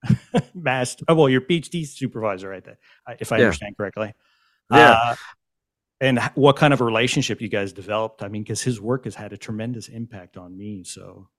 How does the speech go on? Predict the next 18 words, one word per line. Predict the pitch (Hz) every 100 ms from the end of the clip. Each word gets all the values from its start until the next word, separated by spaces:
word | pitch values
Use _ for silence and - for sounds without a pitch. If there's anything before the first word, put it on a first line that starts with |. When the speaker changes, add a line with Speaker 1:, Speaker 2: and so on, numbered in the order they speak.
| _ _ -
Speaker 1:
I'm | 107 - -
dying | 113
Speaker 2:
Yeah, | 175
Speaker 1:
to | 143
hear |
Speaker 2:
he, | 220
Speaker 1:
about | - 196
Speaker 2:
he's, | 190
Speaker 1:
that. | - 101 143
Speaker 2:
he's | 147 175 165
awesome. | 175 170 123 113 123
Yeah. | 170 175 139
Um, | 160 165 147 - - - _
so | - - 190 190 185 180 175 170 165 _ -
I | 170
came | 170 226 220
across | - 214 196
him | 175 135